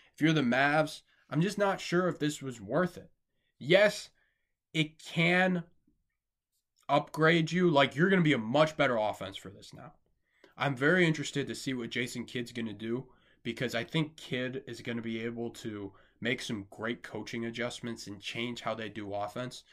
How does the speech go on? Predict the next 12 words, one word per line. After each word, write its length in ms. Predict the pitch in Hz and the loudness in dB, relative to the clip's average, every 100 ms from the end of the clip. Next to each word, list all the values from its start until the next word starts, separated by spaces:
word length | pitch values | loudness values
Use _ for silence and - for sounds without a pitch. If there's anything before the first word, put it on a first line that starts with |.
| - _ _ | -20 _ _
What 200 | 113 127 | -6 0
they 120 | 147 | 2
normally 460 | 135 127 151 160 143 | 2 2 2 2 2
did 260 | 123 131 123 | 0 -4 -2
was 140 | 117 | -6
kind 240 | - 123 | -4 -4
of 100 | 117 | -4
a 200 | 104 101 - | -8 -10 -14
heliocentric 960 | - 147 143 135 113 - 120 117 127 | 0 0 2 -2 -4 -2 -4 -4 -4
offense 420 | 120 123 127 120 | 0 0 -2 -6
around 400 | 117 110 110 101 | -6 -4 -4 -6
Luka. 460 | 104 110 113 127 | -10 -12 -6 -4